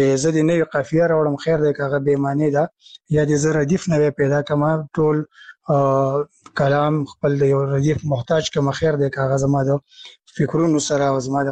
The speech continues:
قافیې سره سم نه دی. آه، یا د نوو قافیو، د نوې ردیفونو د راوړلو په ځای باندې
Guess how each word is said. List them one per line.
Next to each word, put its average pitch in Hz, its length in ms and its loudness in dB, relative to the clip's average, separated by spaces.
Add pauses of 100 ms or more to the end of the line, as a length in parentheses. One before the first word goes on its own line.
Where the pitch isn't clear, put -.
قافیې 143 300 -2
سره 139 240 -2 (100)
سم 160 140 2 (120)
نه 135 100 0
دی. 147 100 2 (640)
آه، 135 440 2 (680)
یا 147 140 2 (1040)
د - 20 4 (460)
نوو 226 220 4 (100)
قافیو، 165 540 2
د 151 100 2 (100)
نوې 175 280 2
ردیفونو 147 480 0
د 147 140 -2
راوړلو 151 400 2
په 143 120 0
ځای 165 200 2
باندې 160 280 2